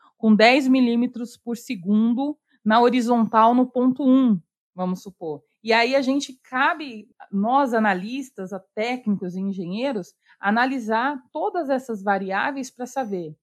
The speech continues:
saber o melhor momento de intervir, pra saber o me-, a melhor forma de fazer,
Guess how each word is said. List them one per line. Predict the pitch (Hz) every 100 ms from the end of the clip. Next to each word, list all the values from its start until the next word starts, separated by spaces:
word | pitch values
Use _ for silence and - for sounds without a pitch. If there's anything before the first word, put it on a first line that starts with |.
| _ _
saber | 247 208 196 165
o | 196
melhor | 226 226 262
momento | 294 330 285 262 254 254 247 240 _ _ _
de | 214
intervir, | 214 220 233 190 208 208 208 _ -
pra | 220
saber | 220 214 208
o |
me-, | 214 220 220
a | 220
melhor | 214 226 262 254
forma | - 240 240 220 202
de | 185 190
fazer, | - 220 185 196 196 196